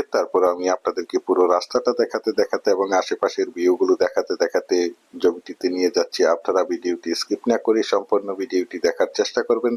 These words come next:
তাহলেই পরিপূর্ণ একটি ধারণা পেয়ে যাবেন। দেখতে পাচ্ছেন রাস্তাটি, যে কোনো যানবাহন নিয়ে জমিটিতে চলে আসতে পারবেন। এই রাস্তার সাথে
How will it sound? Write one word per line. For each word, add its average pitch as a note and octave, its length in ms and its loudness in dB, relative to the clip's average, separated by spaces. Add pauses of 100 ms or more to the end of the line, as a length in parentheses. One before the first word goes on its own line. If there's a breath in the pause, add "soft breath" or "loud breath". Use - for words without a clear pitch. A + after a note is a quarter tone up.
তাহলেই G#2+ 400 -2
পরিপূর্ণ F#2+ 400 0
একটি F#2 240 -2
ধারণা E2+ 340 2
পেয়ে F2 280 0
যাবেন। F#2+ 260 0 (880 loud breath)
দেখতে - 300 0
পাচ্ছেন F2+ 320 0
রাস্তাটি, F2+ 400 0 (120)
যে A#2+ 140 4
কোনো C3 320 2
যানবাহন G#2+ 540 0
নিয়ে A2 240 -4 (840 soft breath)
জমিটিতে G3+ 460 0 (120)
চলে F2 200 4 (280)
আসতে F#2 300 0
পারবেন। F2+ 300 2 (840 loud breath)
এই A#2 180 6
রাস্তার B2+ 460 0
সাথে C3 320 -2